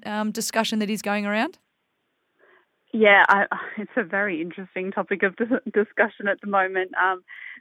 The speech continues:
Speaker 2: plenty of people are having their say, and, and it's really interesting to read, uh, various points of view, people with business backgrounds, people who have, uh, past players, you know, uh, current players,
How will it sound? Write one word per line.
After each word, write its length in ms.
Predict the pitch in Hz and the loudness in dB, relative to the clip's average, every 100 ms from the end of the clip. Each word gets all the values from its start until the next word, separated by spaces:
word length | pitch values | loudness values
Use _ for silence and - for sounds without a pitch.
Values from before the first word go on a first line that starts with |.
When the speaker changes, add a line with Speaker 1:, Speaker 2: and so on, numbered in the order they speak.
| _ | _
Speaker 2:
plenty 360 | 254 247 262 254 | 2 2 2 -4
of 140 | 220 | -6
people 300 | 277 214 214 | -8 -8 -6
are 160 | 202 190 | -6 -6
having 320 | 190 180 185 | -6 -6 -8
their 180 | 175 185 175 | -8 -8 -6
say, 240 | 170 170 | -4 -4
and, 160 | 170 - | -8 -4
and 220 | 196 185 | -4 -2
it's 200 | 214 208 | -4 -2
really 280 | 208 233 202 | 0 2 0
interesting 600 | 160 185 180 - 165 170 - | -4 -12 -14 -12 -10 -6 -2
to 60 | |
read, 340 | 185 175 170 165 - | 0 0 -2 -4 0
uh, 200 | 175 170 - _ - | 2 2 -2 _ -12
various 500 | 180 202 190 165 165 _ | 2 4 4 0 -10 _
points 220 | 175 147 | -8 -8
of 100 | 175 160 | -10 -6
view, 180 | 165 | -6
people 320 | - 175 185 180 | -4 -4 -4 -4
with 140 | 170 - | -4 0
business 320 | 233 226 233 - | 0 0 -2 2
backgrounds, 580 | 214 - 208 196 196 - | 2 2 -2 -2 -4 -4
people 260 | 202 185 | -6 -4
who 160 | 208 180 190 | -4 -4 0
have, 220 | 180 165 - - - - - | 0 0 -6 -20 -18 -12 -6
uh, 60 | 180 | 2
past 260 | 202 - | 2 2
players, 480 | - 208 247 233 214 - | 2 2 2 -2 -4 -8
you 180 | - 185 | -14 -10
know, 160 | 165 - - | -8 -4 4
uh, 240 | 185 180 - | 6 4 2
current 320 | - 196 226 | 2 2 0
players, 360 | - 269 277 277 | -6 -4 -4 -6